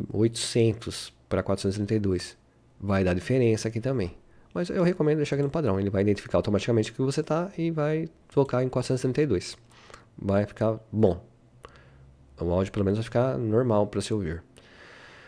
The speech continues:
Ah, vou, vou tentar mostrar aqui algumas modificações que eu vou fazer, ah, pra você notar a diferença do áudio. Ah, depois aqui, how pitch for quality,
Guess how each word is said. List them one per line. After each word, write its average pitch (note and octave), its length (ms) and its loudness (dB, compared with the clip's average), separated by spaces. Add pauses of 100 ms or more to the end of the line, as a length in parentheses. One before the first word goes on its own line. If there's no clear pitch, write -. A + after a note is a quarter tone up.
(440)
Ah, G2 1040 0
vou, A2+ 160 0
vou B2+ 220 0
tentar A#2+ 280 2
mostrar G#2+ 280 0
aqui G2+ 140 -2
algumas G2+ 520 0 (120)
modificações G2 800 0
que - 60 -6
eu G2+ 60 0
vou G2 80 -6
fazer, F#2+ 280 -4 (840)
ah, F#2+ 440 -6 (280)
pra F#2+ 160 0
você G2 280 -2
notar G#2 440 0
a - 20 0
diferença G2 560 0
do F#2 100 -4
áudio. - 300 -6 (880)
Ah, G2 180 0
depois G#2+ 240 0
aqui, A#2 320 4
how B2+ 320 4 (400)
pitch - 520 -8
for - 400 -6 (100)
quality, A2+ 400 -2